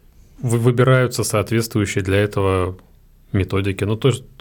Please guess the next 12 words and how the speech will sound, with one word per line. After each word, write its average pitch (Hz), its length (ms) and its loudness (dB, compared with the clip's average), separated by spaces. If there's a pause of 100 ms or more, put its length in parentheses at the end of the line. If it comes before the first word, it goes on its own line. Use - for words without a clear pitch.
(160)
добавить 120 520 0
по 120 80 -4
большому 117 380 2
счету - 260 -2
нечего. 127 460 0 (560)
Чем 120 220 0
отличается 117 560 0
жизнеугрожающее 113 920 2
от - 80 -4
нежизнеугрожающего, 110 1080 0
здесь, 104 240 -4
наверное, 98 640 0